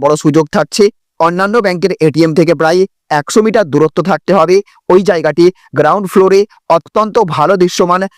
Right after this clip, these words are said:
সম্পন্ন জায়গা হতে হবে, অর্থাৎ যে কোনো দিক থেকে পরিষ্কার দেখতে পাওয়া যায় যেন, তেমন জায়গা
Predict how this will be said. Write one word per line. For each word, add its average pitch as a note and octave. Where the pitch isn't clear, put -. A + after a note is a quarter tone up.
সম্পন্ন D#3+
জায়গা D3+
হতে F3
হবে, E3
অর্থাৎ E3+
যে E3
কোনো G#3
দিক F3+
থেকে F#3
পরিষ্কার D3
দেখতে C#3+
পাওয়া D#3+
যায় E3
যেন, E3
তেমন F3
জায়গা E3+